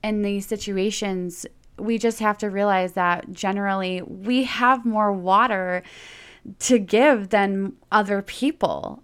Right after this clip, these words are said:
and that's okay. But at the same time, I wanna preface that with, it's not okay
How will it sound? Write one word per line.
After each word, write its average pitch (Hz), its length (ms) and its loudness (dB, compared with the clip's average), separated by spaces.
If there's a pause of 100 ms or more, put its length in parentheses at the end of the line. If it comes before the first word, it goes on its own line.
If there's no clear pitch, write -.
and 247 200 8
that's 294 260 6
okay. 330 840 -4 (440)
But 247 140 6
at 247 100 4
the 254 80 2
same 269 400 2
time, 359 400 0
I 330 80 4
wanna 233 260 2
preface 269 480 -6
that 180 340 2
with, 190 300 -2 (540)
it's 247 240 6
not 240 400 4
okay 277 800 -2